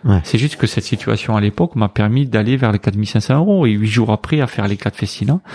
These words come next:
Speaker 1: Ouais.
Speaker 2: Et on me dénonce comme le coureur qui ne s'est pas dopé. Et voilà. Et heureusement que j'avais pas signé le contrat à quarante-cinq mille euros. Donc, euh, voilà.
Speaker 1: Ça,
Speaker 2: Et là,
Speaker 1: ça
Speaker 2: dans
Speaker 1: a
Speaker 2: ce
Speaker 1: été autre
Speaker 2: cas-là,
Speaker 1: chose,
Speaker 2: ben,
Speaker 1: ouais.
Speaker 2: c'est, il y a plein de gens qui ont fait comme ça, qui ont signé pour ces contrats-là et qui sûrement avaient de v-, vraies valeurs au début.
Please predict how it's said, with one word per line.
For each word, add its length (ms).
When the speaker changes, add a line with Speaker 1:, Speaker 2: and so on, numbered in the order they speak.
Speaker 1:
Ouais. 180
Speaker 2:
Et 60
on 80
me 140
dénonce 320
comme 180
le 60
coureur 340
qui 120
ne 40
s'est 160
pas 140
dopé. 260
Et 60
voilà. 220
Et 100
heureusement 380
que 60
j'avais 140
pas 120
signé 300
le 80
contrat 280
à 20
quarante-cinq 400
mille 160
euros. 200
Donc, 300
euh, 640
voilà. 220
Speaker 1:
Ça, 100
Speaker 2:
Et 80
là, 140
Speaker 1:
ça 60
Speaker 2:
dans 60
Speaker 1:
a 60
Speaker 2:
ce 60
Speaker 1:
été 120
autre 80
Speaker 2:
cas-là, 140
Speaker 1:
chose, 80
Speaker 2:
ben, 80
Speaker 1:
ouais. 80
Speaker 2:
c'est, 80
il 60
y 40
a 60
plein 120
de 40
gens 200
qui 120
ont 60
fait 100
comme 240
ça, 180
qui 100
ont 60
signé 340
pour 160
ces 120
contrats-là 500
et 60
qui 160
sûrement 300
avaient 140
de 120
v-, 240
vraies 240
valeurs 280
au 80
début. 280